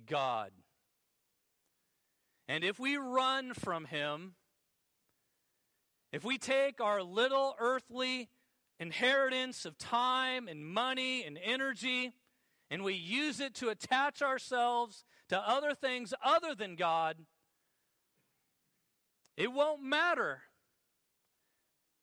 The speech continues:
whether we are worth nine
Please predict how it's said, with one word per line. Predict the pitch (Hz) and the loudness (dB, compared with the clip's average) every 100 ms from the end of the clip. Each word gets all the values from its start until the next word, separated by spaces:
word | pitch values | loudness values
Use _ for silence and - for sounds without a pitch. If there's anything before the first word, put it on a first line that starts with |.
| _ _ _ | _ _ _
whether | - 185 285 302 302 285 | -2 4 4 4 2 0
we | 247 285 | 0 2
are | 277 254 | 2 2
worth | 269 277 214 | 2 0 0
nine | 185 226 277 294 294 | -6 -2 2 2 0